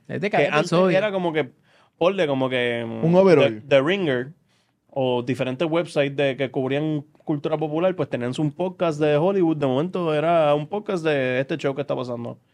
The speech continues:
Speaker 3: Ajá, ajá.
Speaker 2: Y, eh, de eso Bill Simmons ha hecho un cojón de esos podcasts, pero después era como que ahora el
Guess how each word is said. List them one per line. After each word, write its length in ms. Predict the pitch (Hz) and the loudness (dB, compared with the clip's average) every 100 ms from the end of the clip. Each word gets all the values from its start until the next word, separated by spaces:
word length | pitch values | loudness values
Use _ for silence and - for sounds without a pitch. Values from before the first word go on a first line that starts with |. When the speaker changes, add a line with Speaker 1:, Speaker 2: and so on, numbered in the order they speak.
| _ | _
Speaker 3:
Ajá, 420 | 127 117 131 135 | 0 2 2 2
ajá. 80 | 123 | 2
Speaker 2:
Y, 140 | 131 131 | 0 0
eh, 180 | 131 - | 0 0
de 120 | 135 | -4
eso 360 | 127 165 180 165 | 0 2 2 2
Bill 180 | 143 | -4
Simmons 240 | 131 147 165 | -2 -4 -2
ha 40 | |
hecho 80 | 175 | -4
un 40 | 180 | -4
cojón 320 | 151 139 151 | -2 -2 -2
de 60 | |
esos 160 | 139 143 | -4 -4
podcasts, 340 | 143 135 120 | -6 -4 -6
pero 140 | - 123 | -2 -4
después 260 | - 156 - | 0 -2 0
era 220 | 165 185 | -2 -2
como 180 | 160 135 | -2 0
que 60 | |
ahora 200 | 127 135 | 2 2
el 280 | 160 151 139 | 0 -2 -4